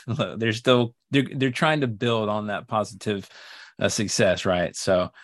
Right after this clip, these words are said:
uh, they did lose a lot on the draft, dep-, uh, especially on the defensive side. Uh, so might open some doors for Arkansas. Jesse, what do you got?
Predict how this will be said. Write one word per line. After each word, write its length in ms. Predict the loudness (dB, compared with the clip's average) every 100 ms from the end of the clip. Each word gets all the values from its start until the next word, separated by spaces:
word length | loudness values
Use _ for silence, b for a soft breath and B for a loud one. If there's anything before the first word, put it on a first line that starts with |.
| B B B
uh, 220 | 2 4
they 100 | 4
did 160 | 4 4
lose 160 | 4 4
a 60 |
lot 180 | 4 4
on 80 | 2
the 60 |
draft, 440 | 0 2 2 -2 -8
dep-, 220 | -8 -2
uh, 220 | 0 0
especially 340 | 0 -2 -2 -2
on 100 | -4
the 100 | -4
defensive 420 | -6 -6 -8 -6
side. 480 | 0 2 0 -4 _
Uh, 300 | -10 -8 -8
so 540 | -6 -2 0 0 -4 _ b b b 2
might 140 | 4
open 200 | 4 2
some 140 | 0 2
doors 220 | 4 4
for 180 | 0 -2
Arkansas. 440 | -2 -8 -6 -2
Jesse, 280 | 0 0 0
what 120 | -2
do 40 |
you 80 | -2
got? 220 | -4 -8